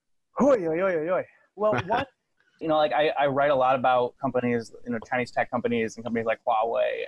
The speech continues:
Speaker 1: And now I, I don't know how much I can do. I'm very worried about kind of the direction of U S and Chinese technology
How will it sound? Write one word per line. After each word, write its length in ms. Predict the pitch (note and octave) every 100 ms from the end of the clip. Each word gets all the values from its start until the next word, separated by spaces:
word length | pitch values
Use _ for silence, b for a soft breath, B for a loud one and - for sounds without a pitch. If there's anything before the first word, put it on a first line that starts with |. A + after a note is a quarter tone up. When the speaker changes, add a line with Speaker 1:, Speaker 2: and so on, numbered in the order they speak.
| - A#2+ A#2
Speaker 1:
And 160 | A2+ - _ _ _ - _ -
now 200 | C#3 C#3 C#3
I, 160 | F3 -
I 60 | E3+
don't 120 | G3+
know 120 | F#3
how 60 | D#3
much 220 | D3+ -
I 180 | C3 C#3
can 220 | C3+ A#2+
do. 180 | G#2+ F#2+ G2+ - -
I'm 260 | D3 G#3+ C4
very 260 | E4 D#4
worried 440 | G#3+ C#3 D#3 F3+ E3
about 320 | C3+ C#3 - _ -
kind 100 | D3
of 80 | B2
the 60 | A#2
direction 560 | A#2 A#2+ - F3+ E3
of 460 | A#2 B2+ A#2+ A#2 A2+ _ _
U 200 | A#2+ B2+
S 120 | B2+ A#2+
and 80 |
Chinese 340 | - A#2 A#2 -
technology 800 | A2+ A2+ A2+ A#2 A#2 A#2+ A#2